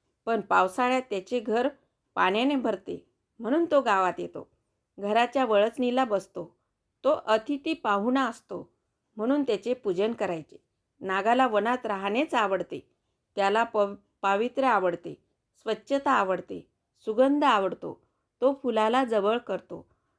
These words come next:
नागांचा आणखी एक गुण म्हणजे ते शेताची राखण करतात. उंदीर, घुस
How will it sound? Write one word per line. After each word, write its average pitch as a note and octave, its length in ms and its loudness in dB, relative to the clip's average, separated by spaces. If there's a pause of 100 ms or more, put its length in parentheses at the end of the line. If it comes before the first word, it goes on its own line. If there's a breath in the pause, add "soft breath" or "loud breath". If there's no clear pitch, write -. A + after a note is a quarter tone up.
(160)
नागांचा G#3+ 560 0
आणखी G#3 480 -4
एक C4+ 120 2
गुण B3 180 0
म्हणजे B3 480 -2 (1000)
ते C#4 120 2
शेताची A#3+ 560 -2
राखण A#3 420 -2
करतात. - 400 -8 (500)
उंदीर, B3+ 460 0
घुस C4 340 0